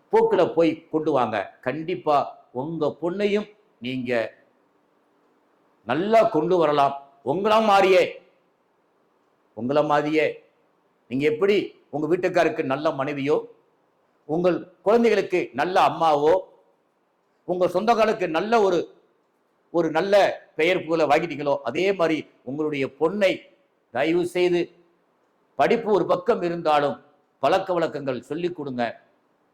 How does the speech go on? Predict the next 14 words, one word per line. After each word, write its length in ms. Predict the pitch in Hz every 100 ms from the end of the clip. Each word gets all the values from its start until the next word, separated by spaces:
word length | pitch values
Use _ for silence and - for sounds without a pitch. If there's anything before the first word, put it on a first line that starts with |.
| _ _ _ _ _ _ _
ஒரு 200 | - 175
இருபத்தொரு 480 | 170 165 175 233 220
வயசு 360 | 196 247 - 214 - _ _ _ _ _ _ _ _ _ _ _ _
ஆரம்பித்து 500 | - 175 208 - 170
விட்டாதா, 300 | 151 147 139 127 - _ _ _ _ _ _ _ _ _ _ -
நல்ல 540 | 135 185 196 151 - _ -
ஜோசிட்ட 400 | 170 135 165 156
போய் 180 | 156 143 - _ -
கல்யாணத்தை 340 | 131 175 170
பத்தி 200 | 147 135
பேசுங்க. 420 | 123 135 - 110 101 - _ _ _ _ _ _ _ _
இப்ப 220 | 202 190
உங்க 180 | 202 190
பொண்ணு 280 | - 233 254